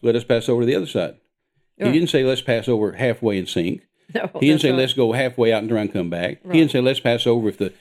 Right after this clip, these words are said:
Speaker 1: if the storm doesn't come up. Let's pass over if the devil doesn't care. Let's pass over," as my grandparents used to say, "if the creek don't rise."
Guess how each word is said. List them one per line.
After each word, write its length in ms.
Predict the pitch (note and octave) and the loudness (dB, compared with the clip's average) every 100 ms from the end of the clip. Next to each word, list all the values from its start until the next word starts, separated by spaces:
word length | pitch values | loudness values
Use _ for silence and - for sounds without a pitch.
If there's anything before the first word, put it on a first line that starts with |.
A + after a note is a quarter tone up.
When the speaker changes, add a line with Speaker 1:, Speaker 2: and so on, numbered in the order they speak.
| _ | _
Speaker 1:
if 160 | A2 - | -4 -4
the 60 | |
storm 300 | - B2 B2 | 0 2 4
doesn't 200 | G#2+ G2 | 2 0
come 180 | G2 E2+ | -2 0
up. 200 | F2+ C3 _ _ | -2 -4 _ _
Let's 140 | A#2+ C#3 | 0 2
pass 280 | B2+ A#2+ B2 | 0 0 0
over 180 | A#2 | 0
if 80 | G#2 | -2
the 80 | G#2+ | 2
devil 260 | A#2+ C3 G#2+ | 2 2 0
doesn't 220 | F#2+ E2+ | 0 -2
care. 360 | F#2 E2 A2+ - _ _ | -4 -2 -2 -6 _ _
Let's 180 | B2 B2+ | -2 0
pass 260 | B2+ A2+ C3 | -2 0 0
over," 200 | A#2+ A2+ | 0 -2
as 120 | G#2 | -2
my 180 | G#2 G2+ | -4 -4
grandparents 680 | G2+ G#2+ B2 G2+ G#2+ G2+ G2+ | -4 -2 -2 -2 -4 -4 -6
used 160 | G#2 - | -8 -4
to 60 | |
say, 40 | G2+ | -6
"if 100 | - | -6
the 60 | |
creek 240 | - C3+ A2+ | -4 -4 -2
don't 220 | G2 F2 | -4 -4
rise." 400 | F2 E2+ A2 | -6 -4 -4